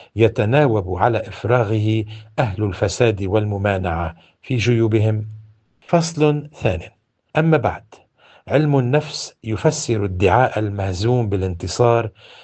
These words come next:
بأنه آلية يلجأ إليها العقل سعياً لحماية الصحة النفسية من قسوة الصدمات والانكسارات، وفق عوامل عدة أبرزها اثنان. أولاً، التكوين العكسي،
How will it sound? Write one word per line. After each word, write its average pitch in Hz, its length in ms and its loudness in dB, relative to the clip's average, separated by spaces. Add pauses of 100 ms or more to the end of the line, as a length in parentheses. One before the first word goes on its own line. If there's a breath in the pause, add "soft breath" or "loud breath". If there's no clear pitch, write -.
(140 loud breath)
بأنه 117 560 0
آلية 113 500 0
يلجأ 107 520 0 (100)
إليها 101 460 2
العقل 113 480 -2 (320 loud breath)
سعياً 135 460 2
لحماية 110 640 -4
الصحة - 400 -6
النفسية 104 640 -2 (360 loud breath)
من 113 140 0
قسوة 117 580 -2
الصدمات 135 800 0
والانكسارات، 113 880 0 (180)
وفق 110 380 2
عوامل 104 640 0
عدة 117 480 0 (280)
أبرزها 113 540 0
اثنان. 110 360 -4 (300)
أولاً، 127 480 0 (300)
التكوين 120 600 -2
العكسي، 101 640 0